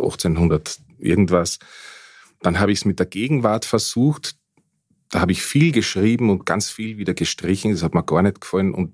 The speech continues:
dann kam mir irgendwann die Idee, das in die Zukunft zu setzen. Und ich, das wird im Buch aber nur sehr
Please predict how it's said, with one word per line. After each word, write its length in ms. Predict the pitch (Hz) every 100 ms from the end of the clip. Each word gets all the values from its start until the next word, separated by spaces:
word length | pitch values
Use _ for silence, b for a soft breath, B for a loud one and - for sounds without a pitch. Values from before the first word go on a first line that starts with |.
| -
dann 480 | 95 110 120 117 -
kam 200 | - 95
mir 100 | 101
irgendwann 360 | 101 107 92 85
die 120 | 95
Idee, 260 | 82 90
das 160 | 98 92
in 80 | 92
die 140 | 92
Zukunft 480 | - 110 - 87 -
zu 100 | -
setzen. 540 | - 76 76 - 78 76
Und 220 | 78 -
ich, 220 | 80 -
das 200 | - -
wird 140 | 107 -
im 180 | 101 -
Buch 280 | 123 143
aber 220 | - 95 98
nur 280 | 98 107
sehr 400 | 101 - 95 98